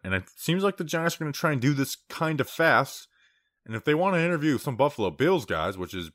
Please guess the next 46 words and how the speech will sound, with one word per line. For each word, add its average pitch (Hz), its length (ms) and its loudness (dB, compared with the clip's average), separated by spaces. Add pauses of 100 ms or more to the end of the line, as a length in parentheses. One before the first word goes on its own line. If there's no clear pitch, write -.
(140)
Brian 104 340 -4
Daboll, 101 320 0
who's 95 160 -8
a 87 40 -8
lot 87 280 2
of 90 100 -4
guys, 90 420 -4
uh, 80 60 -16
number 87 320 -8
one, 92 300 -6 (380)
and 98 180 -8
Leslie 92 320 -6
Frazier, 110 600 -6 (380)
there's 110 220 0
a 107 80 2
rule 147 320 4
that 117 180 4
they 120 120 2
have 139 120 2
to 139 80 -2
get 135 160 -2
their 123 140 2
first - 340 -2
interview 143 320 -4
done 165 280 0
with 185 200 -2 (420)
before 156 640 2
this 127 320 0
game. 120 460 -4 (640)
If - 280 -6
the 120 100 -4
Bills, 123 460 0
if - 140 -12
the 117 100 -10
Bills 123 300 0
win, 139 280 -4
they 123 120 0
can't 151 260 -2
interview 120 560 -2 (380)
any 131 200 -4
of 127 100 0
those, 127 280 0
any 143 220 -2
Bills, 131 480 0 (140)
any 196 180 0
player, 156 520 4